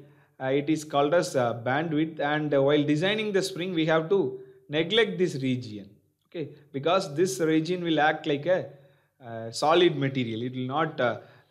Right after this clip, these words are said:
have elastic properties. Okay, so that is why it will not absorb the load, and it will not, uh, uh, provide the stiffening effect. So that is why we have to neglect this,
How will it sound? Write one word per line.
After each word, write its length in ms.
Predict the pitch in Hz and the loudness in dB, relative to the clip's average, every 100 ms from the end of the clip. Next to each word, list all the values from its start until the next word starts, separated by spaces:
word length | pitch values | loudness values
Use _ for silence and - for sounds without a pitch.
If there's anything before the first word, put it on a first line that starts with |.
| 117 | -6
have 240 | 135 147 | 2 4
elastic 600 | 139 127 123 147 147 139 123 | 4 2 2 0 0 -6 -2
properties. 520 | 113 113 107 107 - | -2 -2 -8 -12 -18
Okay, 160 | - - | -20 -14
so 120 | 156 | -6
that 200 | 143 156 | -2 0
is 100 | 160 | 0
why 60 | 170 | 0
it 180 | 147 | 0
will 80 | 151 | 0
not 240 | 170 175 156 | 2 2 2
absorb 400 | 139 139 160 151 | 0 2 0 4
the 60 | |
load, 340 | 139 139 156 156 | 4 4 4 2
and 180 | 139 | 0
it 120 | 135 135 | -4 -2
will 100 | 143 | -2
not, 260 | 151 147 | -2 -2
uh, 120 | 123 117 - - - _ 131 | -6 -8 -16 -20 -20 _ -4
uh, 460 | 120 120 120 117 117 - _ _ | -2 0 0 -2 -8 -16 _ _
provide 320 | - 147 170 156 | 0 4 4 4
the 80 | |
stiffening 480 | 147 - 143 160 143 | -2 -4 -4 -2 -2
effect. 380 | 117 - - - - _ _ _ _ _ _ _ _ _ | -2 -6 -10 -12 -20 _ _ _ _ _ _ _ _ _
So 320 | - 175 170 | 2 6 6
that 220 | 151 170 | 6 4
is 100 | 190 | 6
why 320 | 196 208 196 - - - - | 6 4 2 -6 -16 -16 -2
we 100 | 143 | 2
have 500 | 151 151 156 180 180 | 4 4 2 0 0
to 80 | |
neglect 520 | 160 156 151 196 196 156 | -2 -2 -2 0 0 0
this, 300 | 190 - | -2 -4